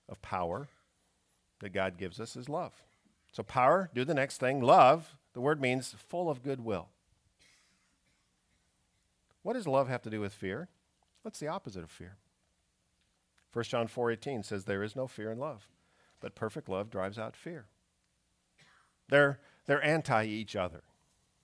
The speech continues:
They can't exist together. Why does perfect love drive out fear? Well, it's because they're, they're the opposite directions. You know, we can't look both right and left at the same time.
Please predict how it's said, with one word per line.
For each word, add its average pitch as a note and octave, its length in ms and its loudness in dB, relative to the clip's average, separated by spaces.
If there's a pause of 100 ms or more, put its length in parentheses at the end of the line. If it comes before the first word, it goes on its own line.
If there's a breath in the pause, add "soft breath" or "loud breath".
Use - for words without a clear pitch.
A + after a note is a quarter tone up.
(380)
They A#2+ 80 0
can't D#3+ 240 4
exist C#3+ 300 0
together. D#3+ 400 -4 (720)
Why D3 140 8
does D3 100 0
perfect G#3+ 340 -2
love G3 200 -2
drive F#3 200 0
out F3+ 160 0
fear? G3 320 -8 (680 soft breath)
Well, G3 60 4
it's G3 100 2
because A#3+ 640 4 (1120)
they're, F3+ 240 0 (100)
they're E3 160 0
the D3 160 -10
opposite F3 380 -6
directions. - 540 -10 (1000)
You F3 100 -2
know, D#3+ 60 -2 (180)
we D#3+ 220 -4
can't A3+ 260 6
look F#3 300 2 (960)
both D3 280 2
right C#3 220 6
and B2 100 -2
left C#3+ 280 0
at - 40 -18
the - 60 -20
same C3 240 -4
time. D3 280 -10